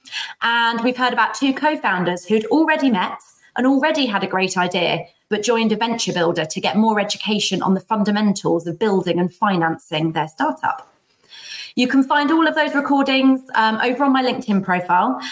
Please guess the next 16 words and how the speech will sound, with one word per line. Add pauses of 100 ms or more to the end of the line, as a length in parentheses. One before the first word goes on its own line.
(140)
And
there's
also
an
Above
and
Beyond
YouTube
channel
where
they
are
all
uploaded
as
well.